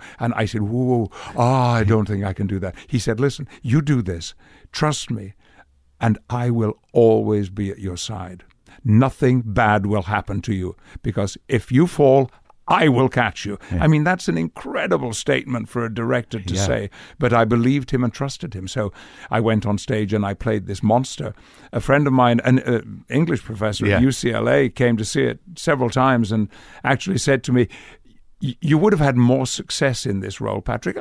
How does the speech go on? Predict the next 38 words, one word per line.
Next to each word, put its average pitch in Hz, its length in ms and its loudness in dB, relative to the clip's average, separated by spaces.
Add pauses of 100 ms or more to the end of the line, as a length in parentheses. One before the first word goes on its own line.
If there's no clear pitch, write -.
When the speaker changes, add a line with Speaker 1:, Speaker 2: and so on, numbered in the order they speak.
Speaker 1:
I 311 60 4
had 165 140 2
a 113 40 2
modest 90 400 0
success - 380 -14
with 107 120 -10
it, 104 100 -10 (160)
but - 140 0
you 143 100 2
would 165 120 2
have 147 120 0
had 143 120 0
more 143 220 4
success 117 460 -2 (360)
if 143 260 -2
we 151 280 4
had 113 320 2
not 113 400 2
felt - 560 -4 (420)
we 107 120 0
shouldn't 101 440 -2
be 98 100 -4
watching. 87 600 -12 (260)
Speaker 2:
<laughs> 95 320 -8
Speaker 1:
That 139 160 0
what 131 340 4
was 160 180 0
happening 120 460 2
to 113 120 -2
you 101 240 0
was 107 240 -8 (120)
too 117 260 -4
private, - 640 -10 (480)
too, 127 540 4 (640)
uh, - 80 -8 (300)
internal, 127 720 4
too 147 260 6
exclusive, - 600 -4